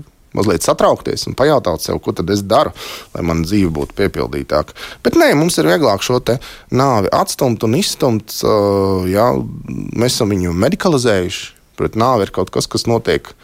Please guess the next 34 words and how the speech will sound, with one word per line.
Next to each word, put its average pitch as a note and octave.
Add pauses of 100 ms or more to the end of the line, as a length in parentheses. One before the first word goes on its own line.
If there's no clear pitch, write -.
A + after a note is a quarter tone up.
(320)
pārsvarā E2 (180)
medicīniskos C#3
apstākļos. G2
Mēs G2+
gribētu C3
tā, - (180)
jo -
tad, G#2
nu, A2
tur D#3
viņi, G2
tur F#2+
tie F#2+
ārsti C#3+
pieskata. - (640)
Un, G#2
ā, G2 (260)
ja G#2
vajadzēs, C3+
atdzīvinās, G2+
ko -
tad D#2+
es D#3
tur? F2+ (540)
Es -
jau -
tur F2+
blakus A2
nesēdēšu, D#2+
man E2
darbi B2+
darām, F#2
nauda F2+
jāpelna, A#1+